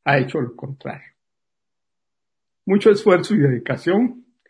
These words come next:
es uno de los ingredientes principales para lograr conseguir nuestros sueños.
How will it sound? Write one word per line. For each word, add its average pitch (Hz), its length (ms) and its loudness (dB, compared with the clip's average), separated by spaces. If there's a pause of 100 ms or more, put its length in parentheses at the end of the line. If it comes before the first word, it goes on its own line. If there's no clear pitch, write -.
(400)
es 143 220 0
uno 190 200 6
de 175 80 4
los 143 240 0
ingredientes 151 1000 0
principales - 1300 -4 (340)
para 143 220 -2
lograr 131 600 -6
conseguir 139 520 -6
nuestros 147 440 -8
sueños. - 560 -16